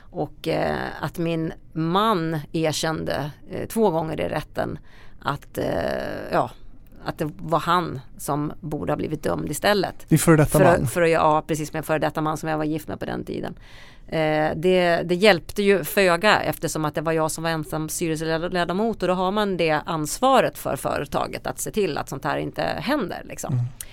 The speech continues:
Speaker 2: Men det var inte ditt fel?
Speaker 1: Det beror ju på hur man tolkar fel. Lagen kan man liksom bara tolka på ett enda sätt. Men ja, jag hade ingen aning om vad min man, eh, gjorde med våran ekonomi, om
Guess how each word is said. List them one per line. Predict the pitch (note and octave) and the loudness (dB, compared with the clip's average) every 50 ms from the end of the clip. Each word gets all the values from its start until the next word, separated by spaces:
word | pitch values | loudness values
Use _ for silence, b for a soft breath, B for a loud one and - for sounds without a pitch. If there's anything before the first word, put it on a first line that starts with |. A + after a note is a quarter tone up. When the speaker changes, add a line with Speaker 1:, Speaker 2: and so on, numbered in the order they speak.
| B B B B B | B B B B B
Speaker 2:
Men | D#3 D#3+ | 8 8
det | D#3+ | 10
var | D#3 F3+ F3+ | 10 10 10
inte | F#3 D#3+ D#3 | 10 10 8
ditt | C#3+ C3+ C#3+ C3+ - | 8 8 6 6 4
fel? | - - E3 E3 - - - - - - - - - - - - - - - - - - - - - - - - - - - - - - - - - - - - | 4 6 6 6 4 2 -4 -8 -10 -12 -16 -18 -20 -20 -20 -18 -16 -10 -10 -10 -10 -10 -20 -20 -20 -20 -20 -20 -20 -20 -20 -20 -18 -20 -20 -20 -20 -20 -20 -12
Speaker 1:
Det | - F#3+ A#3 | -6 -4 0
beror | A#3 C#4 C#4+ | 2 4 4
ju | C#4+ | 2
på | C4+ - - A3 F#3+ F#3+ F#3 E3 - | 2 2 0 2 6 6 6 4 2
hur | - E3+ F#3+ G#3+ F#3 F3+ F3 | 0 0 2 4 4 4 4
man | F3 E3+ E3 E3 E3 D#3+ D#3+ - - - - | 2 2 2 0 0 -2 -4 -6 -10 -14 -10
tolkar | - - A3 G#3 F#3+ E3 C#3+ - - - D#3+ D#3 D#3+ E3 - | -4 0 2 2 2 2 0 -4 -2 2 2 2 2 0 -2
fel. | - - - - C4+ B3+ F#3+ - G2 - C#3 - | -8 -6 -2 0 0 0 0 0 -2 -4 -4 -2
Lagen | E3+ F3+ A3 A#3+ A#3+ A#3+ A#3 G#3 G#3+ G3+ F#3+ F#3 | 2 2 4 4 4 4 2 4 2 2 2 2
kan | F#3 G3+ F#3 | 0 0 0
man | E3+ E3+ - | 0 0 0
liksom | A3 - E3+ D#3 | -2 -2 0 0
bara | D#3 D#3 | 2 0
tolka | D#3 - F3 D#3+ D3 - - E3+ | 0 0 -2 -4 -4 -2 -4 -4
på | - E3+ | -2 -2
ett | - D3 D3 - - | -2 -2 -4 -4 -4
enda | - D3 D3+ D#3 E3 | -4 -4 -2 -2 -2
sätt. | - - - - - - - - - b b b b b | 0 2 2 2 0 -2 -14 -16 -18 b b b b b
Men | b F3+ F3 F3 F3 F3+ F#3 - - - - | b 0 2 2 2 0 -4 -8 -14 -14 -4
ja, | - F#3+ A3 A3+ A3 G#3 - - - | 2 6 6 6 6 4 2 -2 -2
jag | F3+ G3 | 0 0
hade | F3+ G3 F3+ D#3+ E3 | 2 2 0 0 0
ingen | D#3+ D#3+ D#3+ | -2 -2 -2
aning | E3 F3 F3 D#3+ D#3+ D#3+ F3 F3+ E3+ E3 | -2 0 0 2 2 2 0 0 0 -2
om | D#3+ E3+ E3+ E3 | -2 -2 -4 -4
vad | D#3 E3 E3 | -4 -2 -2
min | D3+ D#3 D3+ D#3 | -2 -2 -2 0
man, | D#3+ F3+ G3 G3+ F3+ D#3+ D#3+ E3+ - - - - - - | 2 2 2 2 2 0 -2 -6 -8 -10 -14 -16 -14 -8
eh, | - D#3 D#3 C#3+ - - - - - - - | -6 -4 -4 -4 -4 -6 -10 -14 -16 -18 -10
gjorde | - D3+ F3 D#3+ D#3 D3 D#3 | -6 -2 -2 0 0 0 -2
med | D3+ D#3 D3+ | -2 -2 -2
våran | - E3+ E3+ - E3 E3+ | -4 -4 -4 -4 -6 -6
ekonomi, | - - E3 E3+ F3+ G#3 B3+ C4+ - - - | -8 -8 -6 -6 -4 -4 -4 -6 -8 -10 -12
om | - | -12